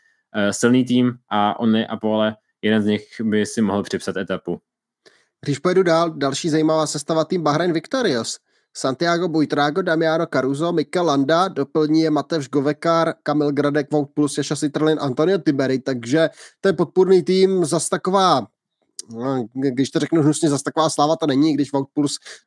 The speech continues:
Speaker 2: tu kvalitu pořád má, ale na lídrovství už to nebude. Antonio Tiberi, takový mladík, takový ten slavný incident, kdy zastřelil kočku ministrovi San Marina, to jsme všichni zachytili.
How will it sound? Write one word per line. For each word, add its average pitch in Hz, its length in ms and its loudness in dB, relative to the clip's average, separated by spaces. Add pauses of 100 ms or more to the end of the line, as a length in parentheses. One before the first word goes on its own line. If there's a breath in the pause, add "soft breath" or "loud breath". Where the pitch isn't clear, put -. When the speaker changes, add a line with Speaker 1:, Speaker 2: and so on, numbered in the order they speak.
Speaker 2:
tu 143 80 -2
kvalitu 143 360 -2
pořád 151 360 0
má, 139 240 0
ale 143 140 0
na 143 80 2
lídrovství 143 460 -2
už - 160 -8
to 160 100 -2
nebude. 139 340 0
Antonio 143 400 -2
Tiberi, 147 340 -2
takový 143 240 0
mladík, 143 540 0
takový 139 300 -4
ten 139 120 -2
slavný 131 360 -2
incident, 135 420 -2
kdy 139 100 0
zastřelil 135 580 -2
kočku 139 540 -2 (380 loud breath)
ministrovi 139 520 0
San 143 180 0
Marina, 139 580 2 (160)
to 135 340 0
jsme 139 260 -4
všichni 131 340 -6
zachytili. 151 720 0